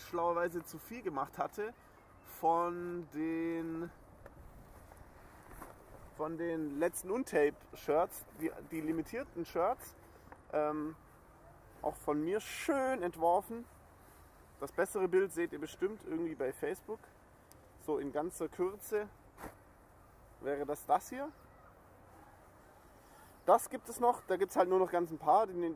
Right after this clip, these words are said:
ich nehm die alle mit, wenn sie weg sind, sind sie halt weg. Und natürlich, weil die zum, äh, Release gehören, Ordnung ist das halbe Leben, Unordnung das Ganze, wird's nur die geben und wenn sie weg sind, sind sie weg. Und ja, ich bin total relaxed, wie ihr seht.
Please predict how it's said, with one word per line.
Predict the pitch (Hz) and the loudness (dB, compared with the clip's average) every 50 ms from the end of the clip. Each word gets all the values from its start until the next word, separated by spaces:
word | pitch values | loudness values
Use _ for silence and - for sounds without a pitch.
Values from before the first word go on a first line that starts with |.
| 139 | -6
ich | 143 143 - 156 | -12 -10 -4 -2
nehm | 156 165 165 | -2 0 2
die | 156 | 4
alle | 131 135 143 139 | 4 4 4 4
mit, | 147 160 156 143 | 2 0 0 -2
wenn | 135 123 | -6 -6
sie | 123 117 | -2 -2
weg | 127 139 - | -2 -2 -2
sind, | 151 135 123 | -6 -6 -6
sind | 123 120 | -6 -4
sie | 117 117 | -2 -2
halt | 107 104 | -2 0
weg. | 131 147 - - | -2 -2 -2 -2
Und | 120 123 | -6 -4
natürlich, | 117 123 - - 143 143 - - - - - 110 113 | -4 -4 -4 -2 -6 -6 -6 -10 -20 -20 -14 -4 0
weil | 117 113 123 | 2 2 2
die | 131 123 | 0 -4
zum, | - - 123 120 117 110 101 - | -8 -8 -8 -6 -8 -10 -10 -8
äh, | - 107 | -6 -4
Release | 110 107 104 101 101 107 113 113 120 285 - - | -2 -2 -2 -4 -6 -6 -8 -8 -8 -8 -8 -4
gehören, | - 135 127 123 123 123 98 | -4 -2 0 0 0 0 -2
Ordnung | 117 117 - 131 123 | -2 -4 -4 -6 -8
ist | 117 - - | -8 -8 -8
das | 117 - - | -8 -4 -2
halbe | 113 120 117 120 | -2 -2 -2 -2
Leben, | 117 120 120 117 | -6 -6 -6 -6
Unordnung | 120 123 127 123 101 110 113 117 113 113 | -6 -8 -8 -6 -6 -6 -6 -6 -6 -6
das | 113 113 - - | -6 -8 -6 -4
Ganze, | 113 117 143 - - 156 156 - - - - - - - - - - - | -4 -4 -4 -6 -6 -8 -8 -8 -10 -20 -20 -20 -20 -20 -20 -20 -20 -12
wird's | - 131 - - - | -10 -10 -10 -8 -6
nur | 123 123 123 | -6 -6 -4
die | 123 127 123 | -6 -10 -8
geben | - 131 131 123 120 | -4 -4 -2 -2 -2
und | 120 117 110 | -4 -4 -4
wenn | 113 113 113 110 | -4 -4 -6 -6
sie | 107 113 110 | -6 -4 -4
weg | 117 - - | -4 -4 -6
sind, | - 123 117 110 110 | -10 -10 -8 -8 -6
sind | 110 110 107 | -8 -6 -4
sie | 113 | 0
weg. | 139 196 - - - - - - - - - - - - - - - - - - - - - - | 0 0 0 -2 -18 -20 -20 -20 -20 -20 -20 -20 -20 -20 -20 -20 -20 -20 -20 -20 -20 -14 -6 -2
Und | 139 139 139 143 143 147 147 143 143 139 - - - - - - - - - - - - - - - - - - - - - | 0 2 2 2 2 0 0 -2 -4 -6 -8 -14 -14 -14 -16 -16 -20 -20 -20 -20 -20 -20 -20 -20 -20 -20 -18 -18 -18 -12 -2
ja, | - 117 110 101 95 - - - - - - - - - - - - - - - - - - - - - - - - | 0 2 2 2 0 -2 -6 -18 -20 -20 -20 -20 -20 -20 -20 -20 -20 -20 -20 -20 -20 -18 -18 -16 -16 -18 -18 -18 -12
ich | - | -10
bin | 165 156 | -8 -8
total | - 165 - 190 180 190 190 | -8 -2 6 10 10 10 10
relaxed, | 156 180 190 185 180 - - - - | 8 6 8 8 6 6 2 -14 -10
wie | 143 143 | -6 -6
ihr | 139 | -6
seht. | 123 127 143 147 160 175 - | -2 -2 0 0 0 0 -4